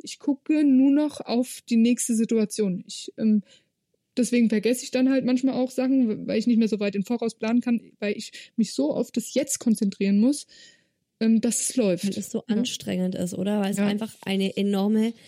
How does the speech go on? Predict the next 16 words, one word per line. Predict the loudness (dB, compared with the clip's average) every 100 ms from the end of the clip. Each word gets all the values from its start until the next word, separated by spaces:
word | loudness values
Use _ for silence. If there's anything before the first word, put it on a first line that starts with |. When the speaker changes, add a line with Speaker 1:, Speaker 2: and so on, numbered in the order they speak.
| -20 -8
Speaker 2:
mentale | -2 0 0 0 0 0 0 0 -2 -2
Herausforderung | -2 0 0 -2 -2 -2 0 0 -2
auch | -4 -4
für | -6 -6
dich | -4 -6
ist | -6
oder | -4
Anstrengung, | -2 -4 -4 -2 -2 -4 -8 -20 _ -4
den | -4 -4
Alltag | -4 -4 -4 -4 -4 -4
so | -4 -2
zu | -2 -6
planen, | -4 -2 0 -2
dass | -2 -4
deine | -4 -4
Tochter, | -4 -6 -6 -4 -2 0